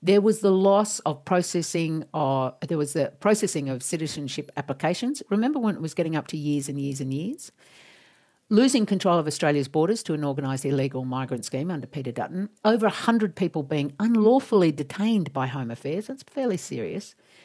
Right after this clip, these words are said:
A scathing secret review revealing major weaknesses in Home Affairs visa systems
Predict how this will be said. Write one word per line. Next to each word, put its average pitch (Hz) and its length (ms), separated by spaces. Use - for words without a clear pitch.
A 196 80
scathing 233 640
secret - 480
review 160 500
revealing 160 500
major 185 320
weaknesses 139 540
in 139 100
Home 156 220
Affairs 135 380
visa 185 400
systems 139 500